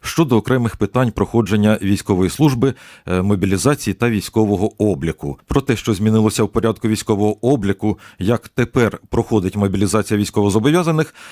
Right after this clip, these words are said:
будемо говорити далі з гостем студії, заступником начальника Чернігівського обласного територіального центру комплектування та соціальної підтримки,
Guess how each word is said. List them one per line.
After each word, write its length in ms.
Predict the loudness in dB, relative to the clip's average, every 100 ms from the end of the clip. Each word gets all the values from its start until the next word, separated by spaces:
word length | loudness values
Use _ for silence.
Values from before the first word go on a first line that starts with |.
| -12
будемо 340 | -2 0 2 2
говорити 360 | 2 0 -2
далі 260 | 0 0 -2
з 80 | -4
гостем 340 | -4 -2 -4
студії, 580 | 0 0 0 0 -2 -4 -14 -8
заступником 600 | -2 -2 0 0 0 2
начальника 540 | 0 0 0 0 -2 -2
Чернігівського 640 | -2 -2 0 -2 -2 -2
обласного 480 | -2 0 0 0 -4 -8 _
територіального 580 | -4 -2 0 -2 0 -2
центру 380 | -2 -4 -2 -2
комплектування 920 | -2 -2 -4 0 0 2 0 0 -4 -12 -8
та 120 | -4 -2
соціальної 480 | -2 0 0 0
підтримки, 680 | 0 -2 0 0 0 0 -2